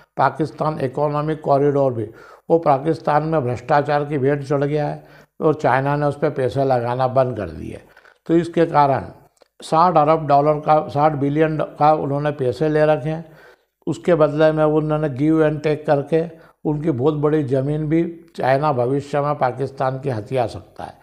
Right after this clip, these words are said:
इस प्रकार पाकिस्तान की हालत बहुत ज़्यादा ख़राब होती जा रही है। अगर वो भारत को काबुल तक की रोड का देता है तो दो साल के अंदर उस कर्जे से निपट सकता है, पर वहाँ का देखना एस्टैब्लिशमेंट या सेना या कट्टरपंथी लोग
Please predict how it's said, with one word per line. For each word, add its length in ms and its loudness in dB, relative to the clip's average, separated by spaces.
इस 180 0
प्रकार 400 0
पाकिस्तान 720 0
की 520 -6
हालत 300 0
बहुत 340 -4
ज़्यादा 280 2
ख़राब 340 0
होती 280 -2
जा 140 2
रही 220 -4
है। 140 -12
अगर 300 2
वो 140 2
भारत 480 0
को 140 0
काबुल 340 2
तक 260 -4
की 120 -2
रोड 320 2
का 120 4
देता 340 2
है 160 -6
तो 60 -4
दो 260 0
साल 300 2
के 100 0
अंदर 260 0
उस 180 -2
कर्जे 360 -2
से 160 -8
निपट 400 -6
सकता 340 -12
है, 120 -14
पर 120 4
वहाँ 280 4
का 140 4
देखना 400 2
एस्टैब्लिशमेंट 920 0
या 120 2
सेना 420 -2
या 100 4
कट्टरपंथी 760 -2
लोग 360 -2